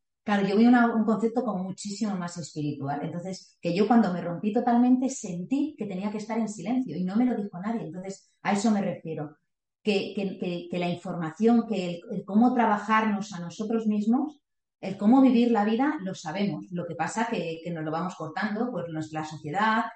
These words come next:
por nos dicen qué tenemos que hacer, cómo tenemos que vestir, cómo, qué tenemos que estudiar. O sea, mil cosas que nos van rompiendo.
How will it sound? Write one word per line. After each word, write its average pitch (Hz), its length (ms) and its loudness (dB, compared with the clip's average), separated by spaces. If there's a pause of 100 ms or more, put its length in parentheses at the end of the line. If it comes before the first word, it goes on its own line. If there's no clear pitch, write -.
(240)
por 170 200 -4
nos 170 100 -4
dicen 180 220 -6
qué 170 100 -4
tenemos 160 320 -6
que - 80 -10
hacer, 208 320 -2
cómo 180 180 -4
tenemos 165 340 -8
que 175 100 -8
vestir, 214 420 -2
cómo, 175 200 -4 (120)
qué 190 100 -6
tenemos 170 340 -4
que 170 60 -12
estudiar. 202 480 0
O - 220 -10
sea, 202 160 -2
mil 220 200 6
cosas 262 260 2
que 233 80 2
nos 185 140 0
van 202 160 0
rompiendo. 170 580 -4